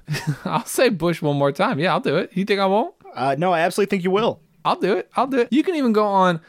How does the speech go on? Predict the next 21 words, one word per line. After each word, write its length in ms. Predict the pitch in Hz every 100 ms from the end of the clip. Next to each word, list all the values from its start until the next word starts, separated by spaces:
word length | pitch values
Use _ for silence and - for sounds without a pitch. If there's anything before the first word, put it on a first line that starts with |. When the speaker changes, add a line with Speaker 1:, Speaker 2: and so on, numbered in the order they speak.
| _ -
Speaker 1:
teespring 400 | 262 - 240 202
dot 180 | 185
com 340 | - 151 139 139 _ -
slash 500 | - 165 151 143 -
camp 320 | 190 202 147
dash 220 | 160 151
bacon 280 | 156 147 151
dash 240 | 143 135 -
eggs 240 | 151 139
and 80 | 175
use 100 | 214
promo 280 | - 254 240
code 160 | 233 220
eggs 280 | 202 233 202
for 100 | 202
five 380 | - 220 240 233
percent 340 | 233 - 233
off 200 | 226 220
your 80 | 233
t-, 200 | 214 214
purchase. 560 | 214 240 269 - -